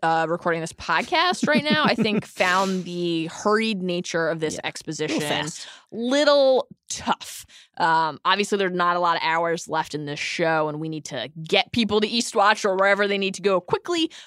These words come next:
Speaker 1: but all of a sudden, the Hound just, like, looking into the flames and seeing a vision is
Speaker 2: Yeah, I'll kneel by a
Speaker 1: gross.
Speaker 2: fire now
Speaker 1: That's tough.
Speaker 2: and just stare into it.
Speaker 1: That's tough. But what does he see? Well, ice. A wall of ice. The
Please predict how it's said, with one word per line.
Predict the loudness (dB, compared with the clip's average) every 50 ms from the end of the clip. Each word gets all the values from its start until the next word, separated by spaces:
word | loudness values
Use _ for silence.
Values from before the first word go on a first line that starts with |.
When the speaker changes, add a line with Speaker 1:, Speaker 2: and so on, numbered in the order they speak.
| _ _ _
Speaker 1:
but | 4 4 6 6 6 4 2 -2 _ _ _ _ _ _ _ 4
all | 4 4 4
of | 2
a | 2
sudden, | 2 2 2 2 0
the | 0 0
Hound | 0 0 0 -2 -2
just, | -2 -4 -4 -4 -6
like, | -4 -4 -4 -4
looking | -4 -6 -6 -6 -10
into | -10 -10 -10
the | -10 -8
flames | -8 -8 -8 -10 -10
and | -10
seeing | -10 -10 -8 -8
a | -10
vision | -10 -10 -10 -10 -10 -12
is | -12 -12 -14 -16 -18 _ _
Speaker 2:
Yeah, | 0 0 2
I'll | 2 2 2
kneel | 4 4 4 4
by | 6 6 6
a | 4
Speaker 1:
gross. | 4 4
Speaker 2:
fire | 4 4 4 4 2
now | 0 -4 -6 -8 -12 _ _ _ _
Speaker 1:
That's | -10 -10 -6
tough. | -4 -2
Speaker 2:
and | -2 -2
just | -2 -4 -6 -6 -10
stare | -8 -6 -4 -4 -4
into | -4 -6 -10 -14
it. | -18 -18 _ _ _ _
Speaker 1:
That's | -8 -8 -6 -4
tough. | -4 -4 -2 2
But | 4 4 4 4
what | 2 -2
does | 0 0
he | -2 -2
see? | 0 0 -2 0
Well, | -2 -2 -4 -4 -6 -6 -10 -18 -20 -20 -20 -20 _ _ _ _ _ _ _ 4
ice. | 4 6 6 4 0 -2 -6 -8 -8 -10 -12 -16 _ _ _ _ _ _ _ _ _ _
A | 0
wall | 2 4 4 6 6 6 6 6
of | 4
ice. | 4 0 0 -4
The | -4 -2 0 2 2